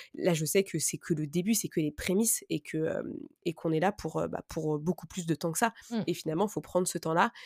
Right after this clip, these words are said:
Speaker 1: construire et, heu, et évoluer au fur et à mesure. Enfin, typiquement, toi, ton, depuis six ans,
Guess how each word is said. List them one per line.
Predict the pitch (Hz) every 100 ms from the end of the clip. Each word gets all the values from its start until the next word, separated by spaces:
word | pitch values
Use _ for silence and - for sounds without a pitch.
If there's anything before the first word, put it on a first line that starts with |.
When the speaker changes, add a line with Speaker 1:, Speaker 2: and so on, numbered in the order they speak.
| - -
Speaker 1:
construire | 196 180 - 233 226 - - - -
et, | 175 165
heu, | 156 151
et | 165 170
évoluer | 165 175 190 208
au | 165
fur | - 160
et |
à |
mesure. | 180 208 170
Enfin, | 156 165
typiquement, | - 165 196
toi, | 202 202
ton, | 160 151 - _ 165
depuis | 156 - 151
six | - 165
ans, | 220